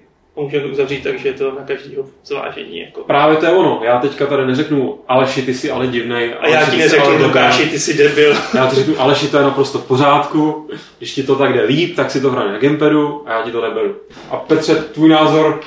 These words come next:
Speaker 2: je, doufám, naprosto shodný s tím naším. A jestli ne, tak se ho nech pro sebe.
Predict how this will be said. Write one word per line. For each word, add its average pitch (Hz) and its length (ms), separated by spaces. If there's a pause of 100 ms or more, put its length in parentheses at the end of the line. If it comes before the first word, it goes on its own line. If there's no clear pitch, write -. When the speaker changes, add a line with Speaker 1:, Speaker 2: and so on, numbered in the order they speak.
(100)
Speaker 2:
je, 139 100
doufám, 139 280
naprosto 123 340
shodný 120 280
s - 80
tím 117 100
naším. 101 260 (480)
A 123 80
jestli 143 260
ne, 143 100
tak 139 140
se - 100
ho 127 60
nech 123 120
pro 110 100
sebe. 98 200